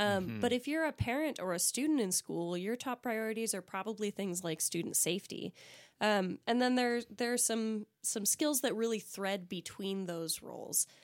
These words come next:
Speaker 1: Uh, transparency is a huge one. A lot of administrators in our communities right now are under fire for kind of playing things close to the chest.
Speaker 2: Yeah.
Speaker 1: Um,
Speaker 2: Mm-hmm.
Speaker 1: consistency is a big one, right? Like, if you're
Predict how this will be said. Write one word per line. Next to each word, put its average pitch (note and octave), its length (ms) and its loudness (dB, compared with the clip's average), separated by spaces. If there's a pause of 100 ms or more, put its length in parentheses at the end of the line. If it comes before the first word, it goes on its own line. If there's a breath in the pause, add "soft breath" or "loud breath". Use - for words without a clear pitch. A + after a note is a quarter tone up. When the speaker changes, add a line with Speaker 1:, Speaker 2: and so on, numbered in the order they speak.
(200 soft breath)
Speaker 1:
Uh, F3+ 300 2
transparency G3 840 0
is A3+ 100 0
a A#3+ 40 0
huge A#3 300 -2
one. B3+ 380 2
A F#3+ 80 -2
lot F#3+ 280 -2
of G#3 100 -2
administrators G3+ 800 0
in F#3+ 160 0
our F#3 140 -2
communities F#3 560 -2
right F#3 160 -2
now F#3 160 0
are F3+ 240 -2
under F#3 240 -2
fire F3+ 420 2
for F3 440 -2 (120)
kind F#3+ 240 0
of F3 140 -4 (240)
playing G3+ 340 0
things G3 440 0 (300)
close G3 280 -2
to - 80 -10
the - 60 -10
chest. A#2 420 -2
Speaker 2:
Yeah. G2 480 2
Speaker 1:
Um, G3 340 2
Speaker 2:
Mm-hmm. G2 300 -6 (320)
Speaker 1:
consistency C4+ 1160 4
is C4+ 140 -4
a C#4 80 0
big C4 300 -2
one, D4 360 0
right? A3+ 320 -2
Like, F#3+ 240 -4
if F#3 160 -6
you're G#3 360 0